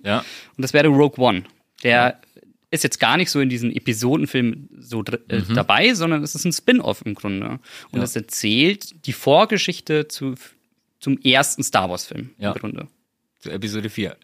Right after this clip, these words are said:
Speaker 2: Zu Episode vier, ja.
Speaker 1: <laughs> Ja, um auf, um auf diesen Level gleich zu
Speaker 2: Wir müssen
Speaker 1: bleiben.
Speaker 2: uns
Speaker 1: Der
Speaker 2: da, wir müssen da mal, äh, uns einigen, wie
Speaker 1: Ja.
Speaker 2: wir das bezeichnen, ja.
Speaker 1: Ja.
Speaker 2: Dann bleiben wir doch bei den Episoden für die
Speaker 1: Mhm.
Speaker 2: Zukunft.
Speaker 1: Episoden. Aber Rogue One hat eben keine Episode, ja. Das steckt auch schon im Namen drin.
Speaker 2: Genau.
Speaker 1: Da ist so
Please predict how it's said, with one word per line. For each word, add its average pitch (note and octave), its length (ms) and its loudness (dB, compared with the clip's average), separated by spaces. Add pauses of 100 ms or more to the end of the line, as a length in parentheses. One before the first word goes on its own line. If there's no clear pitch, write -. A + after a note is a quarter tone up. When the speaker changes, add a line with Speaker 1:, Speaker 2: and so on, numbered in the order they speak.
Speaker 2:
Zu E3+ 80 4
Episode F#3 500 6
vier, E3 320 2
ja. A#2+ 220 2
Speaker 1:
<laughs> A#2 40 -4
Ja, A2+ 160 -2
um A2+ 160 -6
auf, A#2 180 0
um A#2 180 -4
auf A2+ 140 0
diesen A#2+ 240 -4
Level A2+ 240 -2
gleich G#2+ 160 -2
zu - 160 -8
Speaker 2:
Wir F#2+ 80 -4
müssen D#3 200 0
Speaker 1:
bleiben. F3 80 -2
Speaker 2:
uns D#3+ 80 0
Speaker 1:
Der C#3+ 160 2
Speaker 2:
da, - 20 -12
wir C3+ 80 -6
müssen D3+ 160 -6
da C#3+ 100 0
mal, C3 800 2
äh, - 40 -8
uns C3+ 120 -8
einigen, C#3 380 2
wie C3 80 2
Speaker 1:
Ja. C3 60 0
Speaker 2:
wir B2+ 60 0
das B2+ 140 -2
bezeichnen, A#2+ 580 0
ja. A2 100 -4
Speaker 1:
Ja. - 160 -8 (640)
Speaker 2:
Dann A#2+ 100 -6
bleiben C#3+ 180 4
wir E3 60 2
doch C#3 120 0
bei B2+ 120 2
den B2+ 140 -2
Episoden B2 680 0 (260)
für G2 100 -4
die F#2 80 -4
Speaker 1:
Mhm. A#2+ 80 0
Speaker 2:
Zukunft. A2 380 -6
Speaker 1:
Episoden. F#2 560 -6
Aber G#2 180 4
Rogue A#2+ 320 4
One A2+ 160 4
hat B2 220 -2
eben F#2 140 -6
keine G2 400 -2
Episode, G#2 500 -2
ja. G2+ 160 0 (340)
Das - 100 -2
steckt F#3 220 0
auch D#3+ 60 0
schon C#3+ 160 -2
im A#2 120 0
Namen A#2+ 400 2
drin. G#2 320 -2 (220)
Speaker 2:
Genau. A#3+ 200 0
Speaker 1:
Da A2+ 60 2
ist A#2+ 200 -4
so B2 240 -2